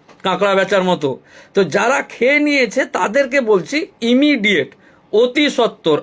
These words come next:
আজকেই, এক্ষুনি, এই মুহূর্তে যদি সম্ভব হয়, তাহলে আজকে এক্ষুনি এই মুহূর্তেই ঠিক করে নেওয়া ভালো।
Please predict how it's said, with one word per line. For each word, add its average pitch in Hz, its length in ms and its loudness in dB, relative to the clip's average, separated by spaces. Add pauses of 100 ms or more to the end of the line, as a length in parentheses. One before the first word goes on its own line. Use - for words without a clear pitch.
আজকেই, 196 540 -2 (440)
এক্ষুনি, 240 560 -2 (380)
এই 262 180 2
মুহূর্তে 240 480 0 (320)
যদি 214 260 2
সম্ভব 226 480 0
হয়, 208 360 0 (340)
তাহলে 220 260 2 (100)
আজকে 214 680 -2
এক্ষুনি 277 680 -2
এই 294 160 2
মুহূর্তেই 285 520 2 (340)
ঠিক 240 240 -6
করে 240 220 2
নেওয়া 220 240 2
ভালো। 143 320 0